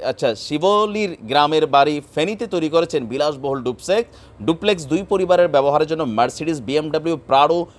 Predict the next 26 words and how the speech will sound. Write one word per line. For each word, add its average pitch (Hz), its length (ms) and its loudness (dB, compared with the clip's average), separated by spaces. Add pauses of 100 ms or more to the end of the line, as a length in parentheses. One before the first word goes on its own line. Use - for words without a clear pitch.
(140)
মিৎসুবিশি, 160 920 -2 (300)
বিলাসবহুল 156 720 4
ব্র্যান্ডের 135 420 0 (120)
নয়টি 131 480 -4
গাড়ি 127 400 -2
তিনি 135 200 -6
কিনেছেন। 107 400 -8 (800)
করোনায় 254 560 4
আক্রান্ত 170 420 -2
হয়ে 131 480 -2
মতিউর 151 440 -8
যখন 131 640 -6
জীবন 151 360 -2
মৃত্যুর 190 400 -4
সন্ধিক্ষণে 131 760 -6
ছিলেন, 135 320 4 (500)
তখন 156 460 4 (100)
অভাবী 165 440 0
চেহারায় 127 500 0 (180)
স্বামীর 120 440 -4
শয্যার 110 480 -2
পাশে 156 440 0 (360)
হাজির 127 320 0
হয়েছিল 160 360 2 (360)
ছোট 139 240 0
স্ত্রী। 120 400 0